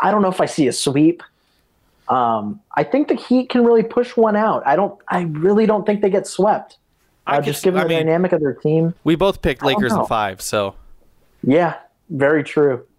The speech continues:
Speaker 2: But
Speaker 1: Um,
Speaker 2: seeing what I've seen these two games, there's no way the Heat can win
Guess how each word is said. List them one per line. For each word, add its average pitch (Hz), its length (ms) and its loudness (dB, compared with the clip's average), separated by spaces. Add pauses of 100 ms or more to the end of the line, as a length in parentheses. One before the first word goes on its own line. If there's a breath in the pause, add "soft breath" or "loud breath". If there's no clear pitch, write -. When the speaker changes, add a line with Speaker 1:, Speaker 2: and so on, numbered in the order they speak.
(240)
Speaker 2:
But 123 300 -4
Speaker 1:
Um, 117 420 -2
Speaker 2:
seeing 185 340 -2
what 202 100 0
I've 156 140 -2
seen 165 240 -6
these 147 160 -2
two 147 160 0
games, 127 340 -4
there's 147 200 -2
no 165 160 0
way 143 140 2
the 131 80 -2
Heat 139 300 -6
can 123 240 -6
win 117 260 -2